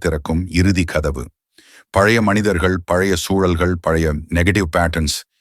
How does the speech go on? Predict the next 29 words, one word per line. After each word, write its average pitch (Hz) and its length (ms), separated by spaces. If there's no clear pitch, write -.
எல்லாம் 95 440
மெதுவாக 90 480
விலகத் 80 300
துவங்கும். 73 360
அது 95 160
நீங்கள் 87 260
யாரையும் 98 420
வெறுப்பதாலோ, 87 580
அவாய்ட் 90 300
பண்ணுவதாலோ 85 500
இல்லை. 85 320
யூனிவர்ஸ் 156 480
உங்களை 107 220
உயரமான 107 480
ஃப்ரீக்வன்சிக்கு 87 680
தூக்கி 98 200
கொண்டு 82 300
போகிறதால் 76 520
தான். 65 160
இப்போ 107 260
நீங்கள் 87 280
சந்திக்கப் 101 440
போகும் 98 340
மனிதர்கள் 104 460
வேற 92 120
லெவல் 80 240
ஆள்கள். 69 280
அவங்க 92 240
சப்போர்ட், 120 480